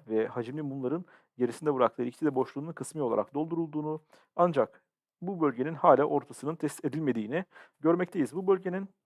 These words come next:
ortasının test edilmesi ki birazdan da Fed Başkanı Powell'ın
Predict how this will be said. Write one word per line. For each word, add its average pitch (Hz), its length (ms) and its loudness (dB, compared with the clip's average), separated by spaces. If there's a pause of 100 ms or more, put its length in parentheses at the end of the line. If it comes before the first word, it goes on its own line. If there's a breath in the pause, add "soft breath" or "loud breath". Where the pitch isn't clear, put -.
(140)
ortasının 151 440 0
test 175 220 0
edilmesi 120 360 -8
ki 165 120 -10
birazdan 131 420 2
da 151 140 2
Fed 151 220 0
Başkanı 131 300 0
Powell'ın 139 380 4